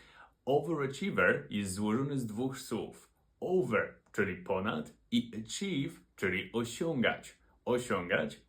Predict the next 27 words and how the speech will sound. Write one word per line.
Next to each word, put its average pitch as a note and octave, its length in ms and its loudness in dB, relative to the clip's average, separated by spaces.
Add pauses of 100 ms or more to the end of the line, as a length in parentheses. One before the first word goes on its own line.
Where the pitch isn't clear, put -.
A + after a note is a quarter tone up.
(300)
ponad. C#3+ 480 0 (460)
Overachiever B2+ 960 2 (380)
to A2 120 2
ktoś, C#3+ 680 0
kto A2 200 -2
zawsze B2+ 540 -2
osiąga A#2 380 0
więcej, G#2+ 300 0
niż G2 180 -4
się F#2+ 140 -2
od F2+ 140 -2
niego F#2 280 0
oczekuje. G#2 680 -2 (360)
Inaczej A#2 840 4 (100)
perfekcjonista. A2+ 1120 0 (320)
Masz A2+ 340 4
już C#3+ 180 -4
dość B2 400 0
czucia A2 300 -2
się A2 200 0
jak G2+ 180 0
głupek G2 380 0
w - 40 -14
trakcie G2+ 340 2
mówienia F#2+ 400 0
po F#2 160 0
angielsku? F2+ 760 -4